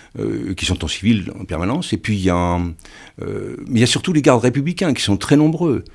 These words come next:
et qui occupent beaucoup de fonctions. Les huissiers sont d'anciens gardes républicains. Euh, les, les gardes républicains, il y a ceux qui assurent des services de garde, d'autres des services de permanence.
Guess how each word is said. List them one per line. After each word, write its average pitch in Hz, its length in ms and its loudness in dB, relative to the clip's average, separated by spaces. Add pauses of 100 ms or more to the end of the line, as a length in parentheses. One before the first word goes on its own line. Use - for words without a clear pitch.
(200)
et - 80 0
qui - 100 2
occupent 117 220 2
beaucoup 123 180 0
de - 60 -4
fonctions. - 640 -2
Les 95 320 2
huissiers 123 440 4
sont 92 260 -2
d'anciens 95 280 0
gardes 82 220 0
républicains. 113 640 -2 (480)
Euh, 95 480 -4
les, 90 260 0
les 90 80 -2
gardes 92 200 2
républicains, 92 360 0
il 110 80 6
y - 20 6
a 90 40 2
ceux - 180 0
qui 117 160 -4
assurent 85 340 -2
des 80 120 -4
services 80 420 -4
de 82 80 -2
garde, 117 480 0
d'autres 82 200 0
des 85 80 -2
services 82 500 -4
de 82 100 -2
permanence. 98 800 -4